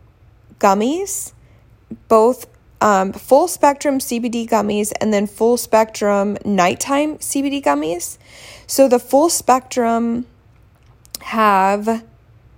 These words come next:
C B D, a little T H C, and then some other cannabis stuff, but very calming. And this shipped from California. It's,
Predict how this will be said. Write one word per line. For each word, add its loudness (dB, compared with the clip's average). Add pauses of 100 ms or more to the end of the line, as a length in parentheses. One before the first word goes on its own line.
(800)
C -2
B 4
D, 0 (320)
a 4
little 2
T 0
H 0
C, -4
and 2
then 2
some -2
other 4
cannabis -2 (460)
stuff, -2 (460)
but 2
very 4
calming. 0
And 2
this 0
shipped -2
from -2
California. -2 (380)
It's, -2